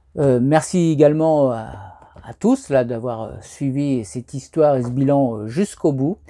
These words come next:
Euh, j'espère que vos navigations se passeront toutes sans encombre.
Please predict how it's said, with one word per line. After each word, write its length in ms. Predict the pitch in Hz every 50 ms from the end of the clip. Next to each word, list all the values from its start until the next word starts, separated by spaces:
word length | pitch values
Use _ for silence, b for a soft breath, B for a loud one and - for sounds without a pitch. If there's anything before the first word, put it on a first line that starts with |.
| B B B B B B B B B B B B B _ -
Euh, 640 | 135 131 120 113 113 110 110 110 - - - - - - - - - - _ _ _ _ - -
j'espère 540 | 131 139 139 135 - - 185 185 170 165 -
que 500 | - 160 147 139 135 127 123 117 117 113 117
vos 140 | 131 151 160
navigations 640 | 160 156 156 147 160 147 156 147 - - 170 165
se 160 | - - 135
passeront 420 | 120 - 135 127 - - - 123 - _
toutes 220 | - 262 262 254 -
sans 400 | - - - - 294 269 262 240
encombre. 640 | 226 208 180 - - 180 180 190 220 262 262 247